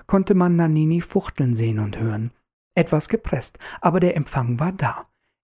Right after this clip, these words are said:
Er und Liana hatten scheinbar ein Internetcafé gefunden. Völker, eher der Kaugummityp und ein wenig locker in den Kniekehlen, nickte und schob die Regler hoch, damit man die beiden in Amsterdam auch gut hören konnte.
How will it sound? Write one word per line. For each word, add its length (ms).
Er 340
und 200
Liana 560
hatten 260
scheinbar 480
ein 140
Internetcafé 680
gefunden. 540
Völker, 560
eher 180
der 120
Kaugummityp 840
und 100
ein 140
wenig 280
locker 300
in 120
den 100
Kniekehlen, 640
nickte 420
und 160
schob 260
die 100
Regler 420
hoch, 240
damit 260
man 160
die 80
beiden 340
in 80
Amsterdam 460
auch 300
gut 400
hören 340
konnte. 420